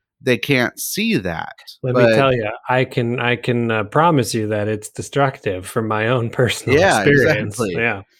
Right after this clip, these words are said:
Speaker 1: But for somebody who really wants to move away from anger altogether, maybe part of what this conversation needs to be is, well, where is anger productive? And
Speaker 2: Right.
Speaker 1: recognizing that we don't have a good vocab-,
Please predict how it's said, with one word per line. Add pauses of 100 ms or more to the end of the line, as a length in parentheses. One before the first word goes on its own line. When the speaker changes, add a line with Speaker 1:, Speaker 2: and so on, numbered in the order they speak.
(460)
Speaker 1:
But
for
somebody
who
really
wants
to
move
away
from
anger
altogether, (640)
maybe
part
of
what
this
conversation
needs
to
be
is,
well,
where
is
anger
productive?
And
Speaker 2:
Right.
Speaker 1:
recognizing
that
we
don't
have
a
good
vocab-,